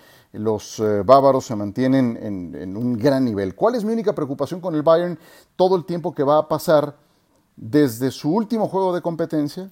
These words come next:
contra el Leverkusen hasta que estén entrando en acción contra el Chelsea, que esta serie la tienen casi liquidada, pero va a pasar prácticamente un mes. De hecho, van a darle doce días de descanso a sus jugadores.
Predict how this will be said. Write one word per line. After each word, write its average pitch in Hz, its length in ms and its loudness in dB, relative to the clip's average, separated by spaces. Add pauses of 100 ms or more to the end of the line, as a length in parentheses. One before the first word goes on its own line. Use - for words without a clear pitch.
contra 104 580 -2
el 101 300 -6
Leverkusen 156 680 0 (280)
hasta 143 380 -6
que 143 140 -4
estén 143 260 -4
entrando 139 480 0
en 135 80 -2
acción 135 360 -4
contra 120 320 -8
el 107 80 -8
Chelsea, 160 440 -4
que - 120 -8
esta 123 240 -6
serie 147 300 -4
la 127 100 -2
tienen 135 380 -4
casi 139 500 -6 (300)
liquidada, 131 640 -2 (280)
pero 139 180 -2
va 107 80 -2
a 104 60 -6
pasar 104 320 -6
prácticamente 98 520 -10
un 110 100 -8
mes. 147 300 -8 (300)
De 110 160 -2
hecho, 131 320 -2
van 117 580 -4
a 92 480 -12
darle 135 440 -4
doce 135 480 -6
días 123 320 -4
de 123 80 -6
descanso 117 460 -8
a 110 40 -14
sus - 200 -16
jugadores. 117 580 0